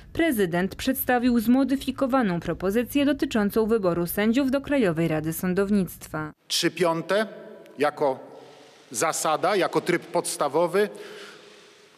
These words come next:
Speaker 2: Trzy piąte w przypadku, gdyby nie udało się w terminie wybrać, e, w ten sposób sędziów do Krajowej Rady Sądownictwa,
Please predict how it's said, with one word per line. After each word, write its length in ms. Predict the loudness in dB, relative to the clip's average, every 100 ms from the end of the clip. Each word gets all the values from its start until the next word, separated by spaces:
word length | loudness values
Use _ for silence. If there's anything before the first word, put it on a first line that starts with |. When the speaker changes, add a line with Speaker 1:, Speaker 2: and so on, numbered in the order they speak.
| -4
Speaker 2:
Trzy 220 | -2 0
piąte 500 | 0 0 0 -2 -2
w 80 | -4
przypadku, 580 | -4 -2 0 -2 -2 -6
gdyby 320 | 0 0 2
nie 160 | 0 0
udało 480 | 2 2 4 4 2
się 320 | 0 -2 -2 -8 -18 -18 -18 -8
w 80 |
terminie 540 | -2 0 0 -2 0 -2 -6 -18 -20 -2
wybrać, 580 | 0 2 0 0 -6 -10 -20 -12
e, 360 | -4 -2 -2 -4
w 80 | -4
ten 200 | -2 -2
sposób 680 | 0 -2 0 -2 -4 -18 -6
sędziów 380 | -2 -2 -2 -2
do 80 |
Krajowej 400 | 0 0 2 2
Rady 200 | 2 0
Sądownictwa, 720 | -2 -2 -2 -2 -4 -2 -2